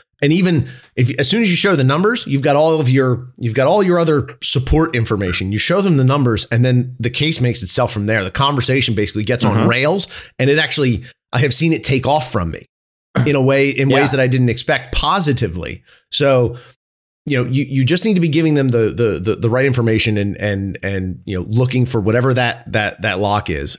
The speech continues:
Speaker 1: and, and understanding that the person who is, who is blocking you is probably blocking you because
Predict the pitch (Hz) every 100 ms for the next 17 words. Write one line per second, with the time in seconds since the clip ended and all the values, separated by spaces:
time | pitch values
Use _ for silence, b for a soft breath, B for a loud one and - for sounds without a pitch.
0 | - 95 92 110 123 180 - 147 135 123
1 | - 151 147 147 127 123 107 - 107 110
2 | 92 - 117 117 127 139 143 147 B _
3 | _ _ - 123 - 175 180 226 185 156
4 | 127 131 131 127 120 113 107 113 - 120
5 | 113 113 101